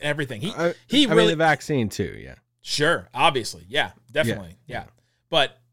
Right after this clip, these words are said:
Speaker 1: like, th-, there was, th-, I feel like there was more things than that <laughs> that he was frustrated with,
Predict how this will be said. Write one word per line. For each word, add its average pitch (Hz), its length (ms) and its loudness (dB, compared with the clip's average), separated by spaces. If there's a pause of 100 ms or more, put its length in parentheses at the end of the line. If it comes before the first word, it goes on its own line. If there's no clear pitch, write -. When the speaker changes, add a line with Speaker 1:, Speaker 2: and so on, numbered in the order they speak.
(180)
Speaker 1:
like, 139 200 -4
th-, 175 140 -4 (140)
there 151 160 -4
was, 139 180 -4 (280)
th-, 156 160 -8
I 151 100 -6
feel 220 120 -2
like 170 120 2
there 160 80 -2
was 127 120 -4
more 160 240 0
things 127 280 -6
than 110 120 -12
that 113 320 -6
<laughs> 156 280 -4
that 175 160 0
he 185 120 0
was 160 120 -2
frustrated 135 520 -2
with, 107 220 -8